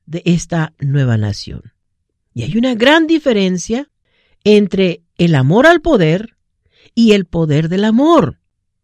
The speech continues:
No es un juego de palabras, es una verdad real. Nuestro primer presidente, George Washington, lo pueden criticar todo lo que quieran, pero fue un hombre ejemplar.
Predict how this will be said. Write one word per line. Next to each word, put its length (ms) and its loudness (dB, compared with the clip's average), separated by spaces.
No 380 4
es 180 2
un 140 0
juego 320 2
de 80 0
palabras, 720 -4
es 220 2
una 220 2
verdad 420 0
real. 720 0
Nuestro 520 0
primer 380 0
presidente, 880 -4
George 480 0
Washington, 760 -6
lo 140 0
pueden 360 -2
criticar 640 -4
todo 460 2
lo 100 4
que 160 -2
quieran, 520 -4
pero 240 2
fue 160 2
un 240 0
hombre 500 0
ejemplar. 720 -2